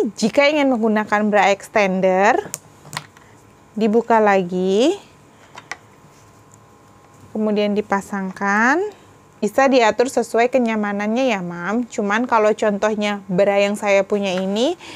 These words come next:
ini kalau menggunakan bra extender malah kurang nyaman. Jadi gimana, Mam? Tadi saya udah jelaskan apa saja isi dari paketan pembelian Momabai Compact,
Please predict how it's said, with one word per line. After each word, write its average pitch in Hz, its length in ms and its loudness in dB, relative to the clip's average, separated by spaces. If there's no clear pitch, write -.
ini 220 240 0
kalau 247 320 2
menggunakan 208 640 -2
bra 190 160 0
extender 190 480 -2
malah 240 400 0
kurang 208 340 -2
nyaman. 180 540 -6
Jadi 254 400 4
gimana, 226 320 2
Mam? 196 320 -2
Tadi 202 240 2
saya 240 240 2
udah 214 240 4
jelaskan 196 720 0
apa 214 240 0
saja 214 400 2
isi 240 400 0
dari 208 320 2
paketan 240 580 0
pembelian 226 600 4
Momabai 196 420 0
Compact, 175 800 -2